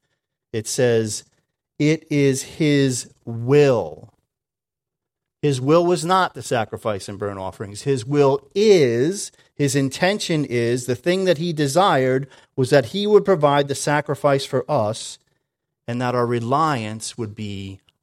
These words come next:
on him. Blessed is that man who makes the Lord his trust.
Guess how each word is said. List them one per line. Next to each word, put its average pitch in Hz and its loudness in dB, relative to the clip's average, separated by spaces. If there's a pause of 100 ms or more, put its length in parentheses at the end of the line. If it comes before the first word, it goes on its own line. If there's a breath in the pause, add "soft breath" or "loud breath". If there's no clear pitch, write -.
(120)
on 104 -8 (360)
him. 92 -14 (3250)
Blessed 135 -4 (260)
is 104 -8
that 95 -10
man 82 -18 (1400)
who 101 -8
makes 92 -12 (260)
the 92 -12
Lord 82 -16 (480)
his 73 -18 (340)
trust. - -20